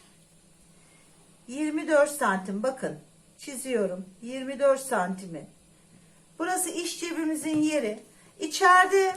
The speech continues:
bırakacağınız yer bakın ne kadar olacaksa, biraz geniş olsun istiyorsanız cebimizin, biraz içeride geniş kalsın istiyorsanız şöyle yirmi santim olarak bırakıyorum. Biraz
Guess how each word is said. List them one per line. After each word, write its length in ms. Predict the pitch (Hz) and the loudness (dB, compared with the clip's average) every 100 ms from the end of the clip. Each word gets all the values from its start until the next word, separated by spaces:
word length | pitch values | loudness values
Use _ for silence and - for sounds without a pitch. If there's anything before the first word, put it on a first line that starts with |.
| - | -2
bırakacağınız 880 | 349 359 359 359 370 359 370 381 311 | -2 -2 -4 -4 4 4 4 0 0
yer 260 | 320 233 233 | 2 4 2
bakın 380 | 302 220 185 - | 0 -4 -6 -8
ne 120 | 403 | -8
kadar 280 | 403 381 339 | -2 2 4
olacaksa, 880 | 294 247 214 226 196 - 185 147 - - - _ - | 4 4 0 0 0 -2 -4 -4 -6 -20 -20 _ 4
biraz 360 | 392 359 - | 8 8 4
geniş 340 | 311 359 370 349 | -4 -6 -6 -4
olsun 320 | 311 302 311 | -4 -4 -6
istiyorsanız 880 | 311 - 330 285 269 202 185 214 - - _ _ _ | -6 -6 -4 -4 -2 -4 -4 -8 -12 -16 _ _ _
cebimizin, 840 | - 381 330 262 220 202 190 - - _ _ _ _ _ _ 466 | -2 0 0 -2 -4 -4 -6 -8 -18 _ _ _ _ _ _ -2
biraz 340 | 403 320 - | 0 0 -4
içeride 420 | 302 320 262 254 | -6 0 2 0
geniş 440 | 269 320 330 320 - | -4 -6 -6 -8 0
kalsın 460 | 269 226 226 233 | 4 4 0 -6
istiyorsanız 840 | 226 - 240 196 185 175 170 196 - _ _ | -8 -8 -4 -4 -4 -8 -8 -12 -14 _ _
şöyle 640 | - - 359 277 190 - - _ _ _ _ _ _ _ _ _ _ _ _ _ _ _ _ _ - | -12 -4 0 2 0 -4 -10 _ _ _ _ _ _ _ _ _ _ _ _ _ _ _ _ _ -4
yirmi 320 | 381 381 392 | -2 0 0
santim 480 | 359 302 294 302 294 | 2 2 0 -4 -2
olarak 460 | 277 262 254 - | 2 2 2 0
bırakıyorum. 560 | 320 320 - 240 220 269 | 0 0 0 -4 -2 2
Biraz 360 | 381 311 311 | 4 4 0